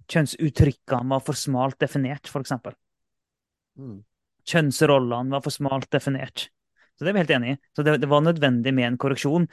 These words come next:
Speaker 1: Men det er jo som en eller annen vis mann sa en gang, at mennesket er bare midt på veien når det går fra den ene grøfta til den andre. Så det er litt det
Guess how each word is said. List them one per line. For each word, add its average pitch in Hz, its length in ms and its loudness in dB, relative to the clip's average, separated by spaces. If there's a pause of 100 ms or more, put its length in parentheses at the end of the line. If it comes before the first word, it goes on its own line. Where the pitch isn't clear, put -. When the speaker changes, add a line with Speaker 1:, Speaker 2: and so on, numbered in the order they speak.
(340)
Speaker 1:
Men 156 180 4
det 180 80 8
er 151 60 6
jo 135 80 0
som 165 180 2
en 156 120 0
eller 175 260 6
annen 147 180 4
vis 151 200 0
mann 143 260 -2
sa 131 260 -4
en 139 220 -6
gang, 139 240 -2 (500)
at - 180 -8
mennesket 143 540 0
er 131 80 -6
bare 139 280 4
midt 135 200 -2
på 147 100 0
veien 123 320 0
når 131 160 -2
det 135 80 -2
går 139 140 0
fra 139 100 -2
den 147 140 -4
ene 131 160 -2
grøfta 127 260 -6
til 131 160 -2
den 135 80 2
andre. 147 300 4 (1080)
Så - 140 -14
det 170 100 4
er 170 60 4
litt 185 180 2 (140)
det 165 80 6